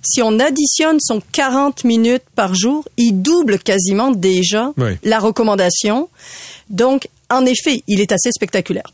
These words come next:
Speaker 1: Par contre, ce que l'on observe, y compris à Montréal, quand on étudie nos personnes âgées de soixante ans, soixante-cinq ans, qui étaient inactives toute leur vie,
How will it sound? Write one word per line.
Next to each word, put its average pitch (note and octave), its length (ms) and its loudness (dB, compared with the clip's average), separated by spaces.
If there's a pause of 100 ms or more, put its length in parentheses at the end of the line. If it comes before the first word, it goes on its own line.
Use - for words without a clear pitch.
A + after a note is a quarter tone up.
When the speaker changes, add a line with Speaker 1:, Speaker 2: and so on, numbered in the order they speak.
Speaker 1:
Par A#3+ 200 -2
contre, F#4 400 -2
ce - 120 -10
que - 80 -2
l'on A#3+ 260 4
observe, D#4+ 440 0
y A#3 60 0
compris A#3+ 300 -2
à C#4+ 60 2
Montréal, A#3 360 0
quand A3+ 200 -2
on G3+ 160 2
étudie C4+ 420 2
nos B3 140 2
personnes A3 360 -2
âgées G3+ 360 0
de G3+ 120 -2
soixante G3 500 -2
ans, A#3+ 100 0
soixante-cinq F#3+ 540 -2
ans, A#3+ 140 -2
qui A3 100 -2
étaient B3+ 200 -2
inactives B3+ 480 -2
toute A3+ 160 -8
leur F#3+ 160 0
vie, B3+ 200 -6